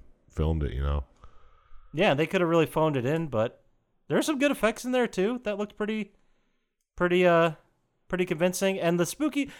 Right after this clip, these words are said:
Speaker 2: like, there were spooky moments that we've seen in a bunch of other movies before. Like, when she threw the blanket on top of the
Speaker 1: Yeah, yeah.
Speaker 2: Yeah, and I was like, "I know it's coming, I know it's coming." It happened, and I was like, "That's still pretty awesome."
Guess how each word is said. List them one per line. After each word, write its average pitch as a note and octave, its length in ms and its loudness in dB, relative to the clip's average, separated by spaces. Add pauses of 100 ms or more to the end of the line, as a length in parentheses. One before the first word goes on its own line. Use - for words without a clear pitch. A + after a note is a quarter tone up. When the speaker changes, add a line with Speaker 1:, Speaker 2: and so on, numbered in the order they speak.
(140)
Speaker 2:
like, G3 140 2
there A3+ 100 6
were G#3 80 8
spooky C4+ 400 -2
moments F3+ 440 2
that C#3+ 140 4
we've C3 160 0
seen D3+ 240 -2
in C#3+ 120 0
a A#2 40 0
bunch C3+ 260 2
of A2+ 140 -2 (240)
other B2 220 2
movies D3 340 0
before. E3+ 460 0 (460)
Like, C3+ 120 4
when C#3 120 6
she C3 160 -4
threw C#3 260 0
the C3 120 2
blanket C#3 460 2
on C#3+ 140 -2
top C#3 240 0
of C#3 80 -2
the C#3 200 2 (420)
Speaker 1:
Yeah, E2+ 420 2
yeah. C#2+ 240 0 (140)
Speaker 2:
Yeah, C#3+ 180 4 (100)
and D#3 160 6
I D#3+ 80 10
was D3 140 4
like, D3+ 180 8
"I D3 60 10
know C#3+ 160 10
it's C#3+ 120 0
coming, C3+ 260 4
I B2+ 40 2
know C3+ 120 6
it's C3+ 100 2
coming." C3 280 2
It A#2+ 80 -4
happened, B2+ 260 2
and B2+ 60 2
I - 20 2
was A2+ 100 -2
like, A#2 140 -4
"That's G2 180 -8
still - 160 -12
pretty - 220 -14
awesome." C#2 340 -14